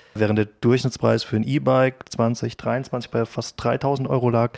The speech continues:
kriegt man so Nachrüstmotoren, je nachdem, was man nimmt, ab dreihundert Euro,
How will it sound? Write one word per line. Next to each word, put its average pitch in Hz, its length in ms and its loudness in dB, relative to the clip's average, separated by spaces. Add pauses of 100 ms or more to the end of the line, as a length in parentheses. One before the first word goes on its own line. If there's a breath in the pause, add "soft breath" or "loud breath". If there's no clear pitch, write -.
(320 loud breath)
kriegt - 180 -4
man 117 80 2
so 104 120 2
Nachrüstmotoren, 117 1080 0
je 113 160 0
nachdem, 110 240 0
was 107 160 0
man 110 240 0 (260)
nimmt, 156 460 0
ab - 380 -6
dreihundert 165 500 2
Euro, 151 600 0